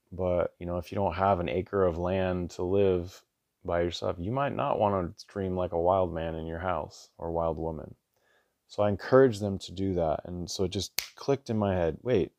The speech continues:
you do that." I was like, "Oh, honey, do you wanna yell?" And she's like, "Yeah." And I'm like, "Cool, yell, let it out." And she just banshee screamed, "Rah!"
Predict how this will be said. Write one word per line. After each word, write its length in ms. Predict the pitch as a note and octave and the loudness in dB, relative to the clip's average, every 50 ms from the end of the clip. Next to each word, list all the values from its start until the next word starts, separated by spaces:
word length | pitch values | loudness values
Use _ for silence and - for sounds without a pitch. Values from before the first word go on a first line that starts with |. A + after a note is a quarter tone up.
| _ _ _ _ _ | _ _ _ _ _
you 160 | - B2 F#3 | -6 -4 -2
do 160 | F3+ C3+ G2 D#2+ | 0 0 0 0
that." 320 | D2+ C2+ A1 A1+ - - _ _ _ _ _ _ _ _ _ _ _ _ _ _ _ _ _ _ _ - | 2 0 0 -2 -4 -6 _ _ _ _ _ _ _ _ _ _ _ _ _ _ _ _ _ _ _ -6
I 80 | G2+ G2+ | -2 -2
was 120 | G2+ G2+ | 2 6
like, 200 | G#2 G2+ F#2+ - _ _ _ _ _ _ - | 6 6 6 4 _ _ _ _ _ _ 4
"Oh, 320 | - G3 F3 B2 G#2 G2 - _ _ _ _ _ _ - | 8 10 10 10 8 6 -2 _ _ _ _ _ _ -6
honey, 260 | A2+ B2+ D#3 D#3 C3 | 0 2 2 4 4
do 100 | G#2+ G#2 | 2 2
you 80 | G#2+ A2 | 2 4
wanna 200 | B2 C3 C3+ B2 | 4 4 4 4
yell?" 440 | G#2+ G2+ G#2+ B2+ F3 A3 A#3+ - _ _ _ _ _ _ _ _ - | 6 6 6 6 6 4 2 -2 _ _ _ _ _ _ _ _ -16
And 120 | A2+ A2+ | -16 -14
she's 240 | - - A#2+ G#2+ G#2+ | -12 -10 -8 -2 0
like, 180 | A#2 A2+ G2+ - _ _ | 2 0 0 0 _ _
"Yeah." 300 | - - C3 D#3 D3 A2+ | -8 -4 -2 0 2 2
And 80 | F#2 F2+ | 2 2
I'm 100 | F#2+ G#2 | 2 0
like, 160 | G#2+ G#2+ - | -2 -2 -2
"Cool, 340 | - - G#3 E3 A#2 F#2 F2+ | 0 2 2 2 2 2 2
yell, 340 | F2 A2 C#3+ D#3 B2+ G2 F#2 | 4 6 8 8 8 6 6
let 160 | F#2+ A2 B2+ | 4 2 2
it 120 | C3+ C3 | 2 0
out." 200 | C3 B2 G2+ E2 | 0 0 0 -2
And 120 | F2+ F2+ - | -4 -6 -10
she 140 | - G2+ | -12 -12
just 200 | G2+ G2 F#2 F#2 _ _ | -10 -10 -10 -12 _ _
banshee 560 | - G#2+ G#2 - A2+ A#2 A#2+ A#2 - G#2+ G2 | -20 -16 -10 -6 -4 -2 -2 -2 -4 -4 -6
screamed, 440 | F2 - - F2+ D#2 D#2 D2+ C#2 - - - - - - - - - _ - | -6 -8 -10 -12 -12 -12 -12 -14 -16 -20 -20 -18 -18 -18 -18 -20 -14 _ 0
"Rah!" 960 | - D#3 C#3+ - - - - - C#3 C#3 C#3 C#3 C#3 C#3 C#3+ C3+ C3 B2 | 2 4 6 6 6 6 4 4 4 2 2 0 0 0 0 0 0 0